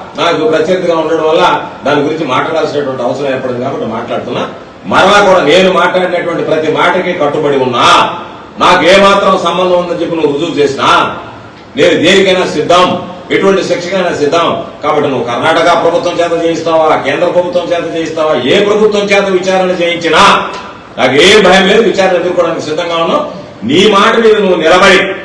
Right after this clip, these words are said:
నీకు నీతి నిజాయితీ ఉంటే నేను చెప్పినటువంటి రెండు అంశాల మీద నిలబడు. మూడో అంశం మీద నీ దగ్గర ఉన్నటువంటి సమాచారం ఇచ్చి సహకరించి దాని ద్వారా ఇదిగో ఇది వాస్తవాలు నేను బయట పెట్టానని చెప్పి ఆధారాలతో సహా మాట్లాడాలి తప్ప నీ నోరుతో మాట్లాడేది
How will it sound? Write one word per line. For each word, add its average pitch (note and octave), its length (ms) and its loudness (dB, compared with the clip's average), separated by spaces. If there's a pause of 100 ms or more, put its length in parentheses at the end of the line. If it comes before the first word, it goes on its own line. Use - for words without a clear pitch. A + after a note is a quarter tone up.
(220)
నీకు D3+ 180 0
నీతి G3 440 0
నిజాయితీ F3 520 2
ఉంటే F#3 500 2 (220)
నేను E3 200 2
చెప్పినటువంటి F#3 540 0
రెండు D3+ 200 2
అంశాల G3 300 4
మీద F3+ 240 2
నిలబడు. - 540 2 (120)
మూడో G#4 260 6
అంశం G#3+ 260 2
మీద G#3+ 180 4
నీ F#3 120 6
దగ్గర G3 220 2
ఉన్నటువంటి F#3+ 400 0
సమాచారం F3+ 480 -2
ఇచ్చి E3 140 -8 (100)
సహకరించి F3 480 -2 (440)
దాని F#3+ 240 4
ద్వారా G3+ 240 6
ఇదిగో F#3+ 240 4 (380)
ఇది E3 160 2
వాస్తవాలు G#3 400 4
నేను F3 180 4
బయట F#3 200 4
పెట్టానని F3+ 320 0
చెప్పి E3+ 140 0 (200)
ఆధారాలతో G#3+ 480 4 (100)
సహా F#3 160 0 (100)
మాట్లాడాలి F3 400 0
తప్ప E3+ 140 -2 (420)
నీ F3+ 80 -2 (140)
నోరుతో A#3 380 4
మాట్లాడేది A3 380 2